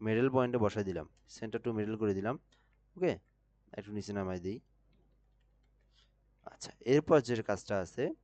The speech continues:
সিম্পলভাবে এখানে টেক্সটগুলো আছে, আপনি টেক্সটগুলো কিন্তু নিয়ে এসে, আহ, বসাই দিবেন বা আপনি লিখবেন।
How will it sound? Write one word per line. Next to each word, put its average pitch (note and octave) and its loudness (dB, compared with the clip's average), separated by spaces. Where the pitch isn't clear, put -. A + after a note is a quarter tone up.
সিম্পলভাবে C3+ 2
এখানে B2+ -2
টেক্সটগুলো A#2+ 0
আছে, B2 0
আপনি B2 -4
টেক্সটগুলো A#2 -2
কিন্তু A#2+ -2
নিয়ে A2+ -2
এসে, A2 -2
আহ, A#2+ -6
বসাই G#2 -2
দিবেন A#2+ -4
বা C#3 4
আপনি A2 0
লিখবেন। G2+ -4